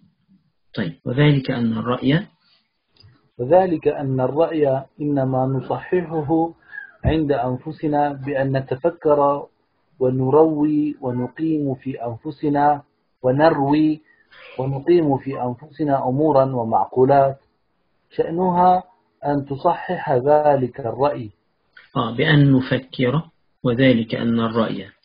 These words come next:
Speaker 1: إنما نصححه عند أنفسنا بأن نفكر ونروي ونقيم في أنفسنا أمورا ومعقولات شأنها أن تصحح ذلك الرأي،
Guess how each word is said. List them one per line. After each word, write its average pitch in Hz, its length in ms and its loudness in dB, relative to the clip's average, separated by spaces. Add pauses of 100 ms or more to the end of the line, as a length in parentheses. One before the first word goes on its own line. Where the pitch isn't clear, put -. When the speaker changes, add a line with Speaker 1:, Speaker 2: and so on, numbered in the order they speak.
(100)
Speaker 1:
إنما 127 440 2
نصححه 131 880 -2
عند 143 380 4
أنفسنا 117 920 -2 (1200)
بأن 156 260 4
نفكر 120 760 0 (140)
ونروي 123 1080 0
ونقيم 120 760 0
في 113 300 -4
أنفسنا 113 800 -2
أمورا 127 600 0
ومعقولات 117 920 0 (1080)
شأنها 160 600 2
أن 139 100 0
تصحح 147 600 -4
ذلك 131 540 2
الرأي، 165 400 0